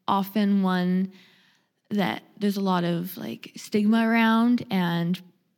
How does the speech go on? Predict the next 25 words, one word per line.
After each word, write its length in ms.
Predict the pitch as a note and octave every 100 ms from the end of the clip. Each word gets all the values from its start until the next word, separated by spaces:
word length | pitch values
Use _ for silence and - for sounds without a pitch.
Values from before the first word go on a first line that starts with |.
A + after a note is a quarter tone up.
| _ -
it's 400 | G3+ G3 - - -
often 540 | G#3 G3 G#3+ G3+ G3
seen 400 | G3 G3+ F#3 F#3
as, 200 | F3 F#3
like, 140 | G3+ -
"Oh, 240 | A3 F#3+
if 180 | - F#3 - - -
you're 160 | - G3
struggling 260 | F#3+ G3+ G3
with 120 | F#3+
your 80 | F#3+
mental 200 | F3+ F3+
health," 500 | F3+ E3 F#3 F3 - _ _ _ -
I 140 | F#3
mean, 160 | F3+ F#3
at 100 | F#3+
least 160 | G3 G3
what 100 | -
I 140 | F#3+
thought 220 | F3+ F3
is, 260 | E3+ F3 - _
"I'm 140 | G3 F#3+
not 180 | E3+ -
faithful 380 | F3 G3+ -
enough." 400 | - - A3+ -